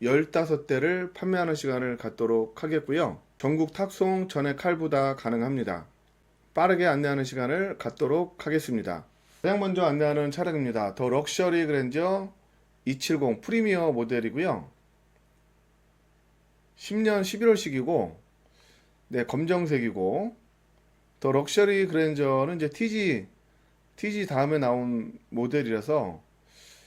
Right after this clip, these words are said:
어, 정말 또 고급스럽게 또 세련되게 바뀌었죠. 외관도 깨끗하고요. 가솔린 모델이고, 자, 실내도 관리 상태 아주 양호합니다. 전동 시트,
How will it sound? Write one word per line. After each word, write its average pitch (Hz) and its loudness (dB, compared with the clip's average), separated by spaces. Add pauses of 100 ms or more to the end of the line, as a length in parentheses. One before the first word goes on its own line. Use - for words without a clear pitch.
(240)
어, 113 2
정말 127 -2
또 131 -10
고급스럽게 143 -2 (600)
또 107 -4
세련되게 190 2
바뀌었죠. 113 -6
외관도 127 0
깨끗하고요. 165 -4 (1600)
가솔린 156 0
모델이고, 120 -4 (540)
자, 120 2
실내도 185 2
관리 143 2
상태 151 0
아주 117 2
양호합니다. 113 -2
전동 127 -2
시트, 190 -2